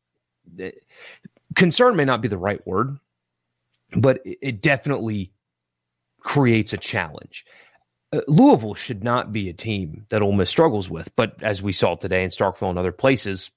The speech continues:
you can struggle with teams you're not supposed to struggle with. Hello, Oklahoma.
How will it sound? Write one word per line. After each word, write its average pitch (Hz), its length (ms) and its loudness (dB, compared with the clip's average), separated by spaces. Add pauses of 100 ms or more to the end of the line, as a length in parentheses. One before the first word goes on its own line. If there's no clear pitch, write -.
(100)
you 95 140 -6
can 92 160 -12
struggle 92 320 -2
with 87 140 -6
teams 90 260 -4
you're 92 100 -2
not 85 140 -2
supposed - 260 -4
to - 80 -14
struggle 117 320 0
with. 76 220 -10 (220)
Hello, 101 480 0
Oklahoma. 98 680 -4